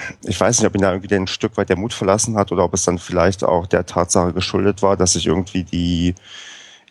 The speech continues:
die anderen Mannschaften besser drauf eingestellt haben, wie Paderborn spielt. Niemand hat uns irgendwie mehr unterschätzt, sondern man wusste genau, okay, die sind gefährlich. Wir, ja, wir strengen uns ordentlich an und, ähm, schaffen es dann auch Paderborn zu besiegen.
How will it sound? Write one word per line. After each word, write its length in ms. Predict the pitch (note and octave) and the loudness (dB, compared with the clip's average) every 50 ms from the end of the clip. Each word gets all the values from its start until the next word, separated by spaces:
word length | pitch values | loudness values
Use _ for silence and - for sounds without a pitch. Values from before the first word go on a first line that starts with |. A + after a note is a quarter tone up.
| _ - | _ 0
die 240 | G#2 G2+ G2 - - | 2 2 4 4 4
anderen 320 | - G2+ G#2+ G2 F#2 G2+ | 4 4 4 4 4 4
Mannschaften 920 | F2+ F2 G2 G#2+ - - A2+ G#2+ G2+ - - - - G2 G2 G2 F#2 F#2 E2+ | 4 2 2 2 2 0 0 0 0 -4 -8 -6 -2 0 0 2 0 0 0
besser 540 | - F2 F#2 - - F#2+ F2 E2+ E2+ E2+ E2 - | 0 0 2 4 4 4 4 4 4 2 0 -2
drauf 240 | - E2+ E2+ - - | -2 -4 -4 0 0
eingestellt 560 | - F#2 A2 A2+ A2 - - - D#2+ E2 - | 0 0 0 0 -2 -2 0 -2 -2 0 0
haben, 160 | E2+ D#2+ E2+ | -2 -2 -2
wie 80 | F2+ - | -4 -6
Paderborn 540 | - - F#2+ F2 F2 D#2 D2+ D2+ D#2+ E2 E2 | -4 0 0 0 0 0 -2 -2 -4 -4 -4
spielt. 280 | - - G2+ G2 F#2 | -4 -4 -4 -4 -2
Niemand 300 | F#2+ F#2+ F#2 F#2 F#2 - | 0 2 2 2 2 2
hat 160 | G2 E2+ - | 0 -2 -2
uns 180 | - F#2 F2 - | -4 -6 -4 -2
irgendwie 260 | D#2+ F2 F2+ - F#2+ | -2 -2 -2 -2 -2
mehr 260 | F2+ E2+ E2 E2 D#2+ E2 | 0 2 2 2 2 2
unterschätzt, 640 | D2+ D#2 - D2+ D#2 - - A2 A2 A2 - - | 0 -2 -2 -2 -2 0 0 -2 0 0 0 0
sondern 380 | - E2 E2 E2 D#2 D#2 D#2+ D#2 | 2 2 2 4 4 2 2 2
man 180 | D#2 D#2 D#2 | 0 0 0
wusste 260 | E2+ E2+ - - - - | 0 0 0 0 0 0
genau, 240 | - E2 E2+ E2+ | 2 2 2 2
okay, 380 | D#2 D#2+ - - F#2 A2 A#2 A#2+ - - - _ | 2 0 0 0 2 2 0 0 -4 -10 -6 _
die 60 | - - | 0 2
sind 200 | - - - - | 2 2 2 2
gefährlich. 560 | - - - - - G2 G#2+ A2+ B2+ - - - - - - - - - - _ _ _ _ _ _ _ _ _ _ | 0 0 2 0 0 2 2 0 -2 -2 -6 -12 -18 -20 -20 -18 -18 -20 -20 _ _ _ _ _ _ _ _ _ _
Wir, 560 | - F#2+ G2 F2+ F2+ F2 E2 E2 D#2 - - - - - - _ _ _ _ _ _ _ - | -2 2 4 4 6 6 4 4 2 0 -4 -10 -16 -20 -20 _ _ _ _ _ _ _ -2
ja, 220 | - F#2 E2 D2+ D2+ D#2+ F2+ F#2 | 0 2 2 0 -2 -6 -8 -4
wir 320 | F2 E2+ E2+ E2 E2 E2 E2 | 0 2 2 2 0 0 -4
strengen 360 | - - - - F#2 F2 F2 | -4 -2 0 0 2 2 2
uns 140 | F#2+ - - | 2 2 0
ordentlich 300 | E2 D#2+ F2 E2 - - | 0 0 0 -2 -2 -2
an 280 | - F2 F#2+ G2+ F#2+ | 0 0 0 0 0
und, 440 | F2+ F2+ E2+ E2+ E2 E2 E2 D#2+ D2+ - | -2 -2 0 0 0 0 -2 -2 -2 0
ähm, 320 | - D#2+ E2 D#2+ D#2+ D#2+ | 0 2 2 0 0 -2
schaffen 260 | D#2+ - D#2+ D2+ - F2+ | -2 -2 -4 -2 -2 -2
es 80 | - | 0
dann 500 | - D#2+ D#2+ D#2+ D#2+ D#2+ D#2 D#2+ F2 F#2+ | 2 2 2 2 0 0 -2 -2 -4 -4
auch 160 | - E2+ E2+ | -6 -8 -8
Paderborn 460 | - - E2+ D#2+ E2 D#2 E2+ F#2+ A2+ G#2 | -4 0 2 2 2 4 4 2 2 2
zu 160 | - - F2 | 0 -2 -2
besiegen. 480 | - D#2 D#2 F2 E2 - G2+ G#2+ G#2+ | -4 -6 -4 -2 0 2 2 2 2